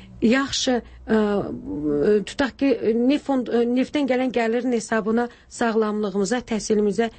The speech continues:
getdi. Sağlığına qismət, balamız oxuyacaq və yaxud da ki, hamımız oradan istifadə. Bu niyə balansda saxlanmalıdır?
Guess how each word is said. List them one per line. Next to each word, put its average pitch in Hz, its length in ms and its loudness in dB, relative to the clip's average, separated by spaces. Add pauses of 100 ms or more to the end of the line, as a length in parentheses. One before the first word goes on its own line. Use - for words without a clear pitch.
(180)
getdi. 180 440 -2 (200)
Sağlığına 208 640 0
qismət, - 420 -4
balamız 202 460 2
oxuyacaq 202 480 -2
və 202 220 2
yaxud 196 240 -4
da 202 40 0
ki, 220 180 -2 (240)
hamımız 220 360 0
oradan 196 240 -2
istifadə. 180 500 -2 (420)
Bu 220 80 6
niyə 240 240 2
balansda 226 400 -2
saxlanmalıdır? 214 840 0